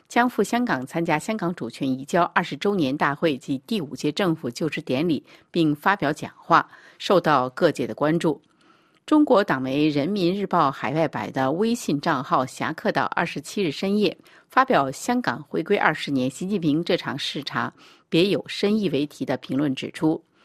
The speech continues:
习近平二十六日已经强调，二十年的实践证明，一国两制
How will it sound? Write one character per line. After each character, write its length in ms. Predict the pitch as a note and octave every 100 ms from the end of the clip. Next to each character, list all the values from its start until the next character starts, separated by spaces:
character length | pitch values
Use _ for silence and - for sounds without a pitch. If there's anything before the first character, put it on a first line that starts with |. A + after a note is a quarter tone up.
| _ -
习 160 | A#3+
近 160 | B3 C#4+
平 160 | A#3+ A#3+
二 160 | C4+ A3+
十 80 | -
六 160 | C4
日 140 | G3 C#3+
已 80 |
经 160 | A#2+ C3+
强 300 | - B2 D3
调， 240 | G3+ D3+ - - - -
二 120 | C#4+ C4+
十 140 | A#3+
年 160 | F#3 G3
的 80 |
实 180 | F3+ -
践 160 | D3+ F3
证 200 | F3 D3
明， 120 | D3
一 80 | G3
国 120 | G3+
两 240 | F#3+ B2+ D3
制 200 | E3+ D3